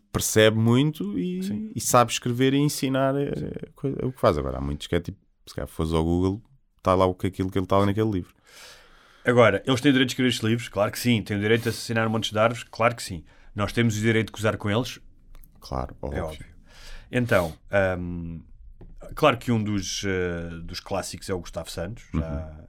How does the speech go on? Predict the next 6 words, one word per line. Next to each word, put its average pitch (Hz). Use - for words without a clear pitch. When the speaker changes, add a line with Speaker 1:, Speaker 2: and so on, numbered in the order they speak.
Speaker 2:
já 85
iremos 87
falar 90
dele, 104
mas 127
recentemente 127